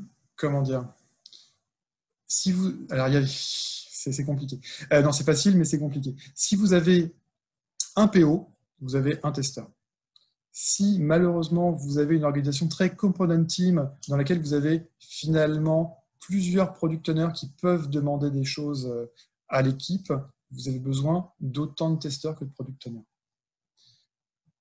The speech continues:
Parce qu'en fait, c'est important qu'il y ait des périmètres un tout petit peu, euh, maîtrisés avec un référent de périmètre. Euh, chez Oui S N C F, euh, les, leurs équipes,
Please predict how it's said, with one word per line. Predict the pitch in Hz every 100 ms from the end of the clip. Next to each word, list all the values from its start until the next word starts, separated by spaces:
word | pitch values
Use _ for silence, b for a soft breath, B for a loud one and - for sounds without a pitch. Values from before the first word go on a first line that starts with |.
| _
Parce | - 135
qu'en | - 131
fait, | 156 151
c'est | - 139 156
important | 147 151 - 151
qu'il | 160 139
y |
ait | 131
des |
périmètres | 143 135 135 139 -
un | 131
tout | 135 165
petit | - 139
peu, | 139 147 139 127
euh, | 120 120 120
maîtrisés | 135 139 - 131 147 165
avec | 131 135 139
un | 131
référent | 135 143 135
de | 135
périmètre. | - 139 131 123 - - b b b b -
Euh, | 127 123 123 127
chez | 135 -
Oui | 135 147
S | 165
N | 160
C | 139 151 147 156
F, | 180 - 185
euh, | 165 135
les, | 131 127 127
leurs | 123 123 123 123
équipes, | 139 - 202 -